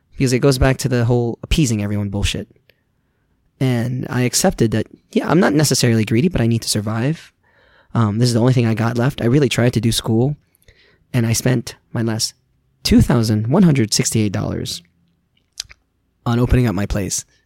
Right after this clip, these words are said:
Literally was fucking, for real, James, all my money left.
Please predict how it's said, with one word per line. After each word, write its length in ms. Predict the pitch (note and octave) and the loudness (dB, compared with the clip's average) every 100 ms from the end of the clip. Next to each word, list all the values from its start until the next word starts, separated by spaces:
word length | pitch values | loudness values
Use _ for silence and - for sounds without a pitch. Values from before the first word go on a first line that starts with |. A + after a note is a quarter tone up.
| - | -2
Literally 300 | E3 G3 B2 | 2 4 4
was 240 | A2+ G#2 | 2 0
fucking, 580 | - - B2 A2 G#2 A#2 - _ _ _ _ _ | -4 -4 -2 -2 -4 -6 -14 _ _ _ _ _
for 180 | - - | -4 0
real, 160 | A#2+ A2 | 2 2
James, 360 | A2+ A#2 A#2 - _ _ _ _ _ _ _ _ - | 2 0 -2 -12 _ _ _ _ _ _ _ _ -4
all 120 | A#2+ | -2
my 100 | A2+ | -2
money 220 | A2 - | -6 -8
left. 260 | - - | -12 -14